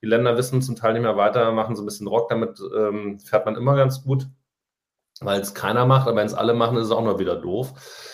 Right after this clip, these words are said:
Ähm, insofern ist es vielleicht gar nicht schlecht, wenn wir die Lord of the Lost nicht schicken würden, aber, äh, wir arbeiten dran. Ist ja, wenn man die beste Rocknummer hat, ist es ja umso besser.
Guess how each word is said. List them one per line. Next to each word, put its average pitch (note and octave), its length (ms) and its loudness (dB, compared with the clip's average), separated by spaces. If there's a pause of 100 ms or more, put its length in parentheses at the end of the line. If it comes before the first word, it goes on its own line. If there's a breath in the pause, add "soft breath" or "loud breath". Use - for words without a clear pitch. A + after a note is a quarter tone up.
(260 loud breath)
Ähm, G2 500 2
insofern G2+ 300 -4
ist G2 80 -6
es F#2+ 60 -14
vielleicht F#2+ 200 -2
gar F#2+ 80 -4
nicht F#2+ 120 -4
schlecht, A#2 240 -2
wenn F#2 100 -2
wir F#2 80 -2
die F2+ 40 -2
Lord F2 220 0
of - 160 -10
the - 60 -6
Lost F#2 340 -6
nicht G#2+ 240 -10
schicken D#2+ 340 -14
würden, E2 320 -2
aber, E2 480 0
äh, - 440 -18
wir D#2 340 -8
arbeiten F#2+ 320 2
dran. B2+ 220 6
Ist G#2 180 2
ja, A#2 380 8
wenn A2+ 80 6
man A2+ 80 2
die A2 80 2
beste A#2+ 580 6
Rocknummer G#2+ 460 -4
hat, G2 140 -8
ist - 120 -18
es C3 120 -18
ja - 120 -20
umso - 160 -20
besser. D#3 340 -12